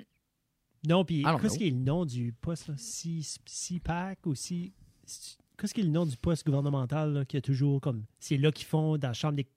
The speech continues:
Speaker 1: Pas la chambre des communes ou quelque chose, là. C-span ou C-
Speaker 2: Tu parles-tu des services secrets ?
Speaker 1: Non, je parle de,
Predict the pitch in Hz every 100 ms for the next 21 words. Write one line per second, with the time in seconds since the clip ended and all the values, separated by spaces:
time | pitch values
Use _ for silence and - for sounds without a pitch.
0 | _ - 156 120 165 156 139 156 143 160
1 | 160 147 - 160 160 147 - _ - -
2 | - 180 - 180 202 208 190 - - 180
3 | 170 - 180 160 202 156 147 143 123 -
4 | 180 - _ _ _ - 147 196 226 147
5 | - 180 175 156 151